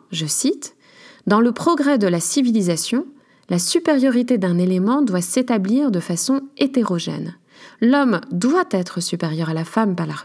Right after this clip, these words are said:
par la force corporelle et le courage, la femme par la faculté naturelle de se soumettre à l'inclination que l'homme a pour elle. » Eh bien, quand on lit ça, on comprend que non seulement la femme est un sujet anthropologique et philosophique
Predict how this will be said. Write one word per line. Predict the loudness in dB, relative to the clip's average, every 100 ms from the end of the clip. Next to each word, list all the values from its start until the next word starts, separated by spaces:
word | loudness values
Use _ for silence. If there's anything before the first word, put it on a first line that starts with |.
| -6
par | -4 -2
la |
force | -2 -2 -2 -2
corporelle | -6 -4 -2 0 0 -2 -4
et | -6
le | -6
courage, | -6 -2 0 0 -2 -6 -10 _ -20 -20 -20 -2
la | -2
femme | 2 2 2 2 0 -12 -20 _
par | 0 2
la | 2
faculté | 0 0 0 2 2
naturelle | 2 0 0 0 2 2
de | 0
se | -2
soumettre | -2 2 2 0 -2
à |
l'inclination | -2 -2 0 0 0 -2 0
que | 2
l'homme | 2 2
a | 0
pour | -2 -6
elle. » | -6 -8 -10 -16 _ _ _ _ _ _ -10
Eh | -8
bien, | -6 -8 -14 -20 _ _
quand | -6 0
on | 2
lit | 2
ça, | 0 -4 -8 -10 _ _ _ _ -20 -6
on | -6
comprend | 2 0 2 -4 -4 -8 _ -20 0
que |
non | 2 4 2
seulement | 2 2 2 2 -2 -8 _ _ -2
la | -2
femme | 0 2 2 0 -4
est | -4 -4
un |
sujet | -6 -4 -2 2 0 2
anthropologique | -2 2 0 2 0 0 -2 -2
et |
philosophique | -4 0 0 0 -4 -2 -2 -4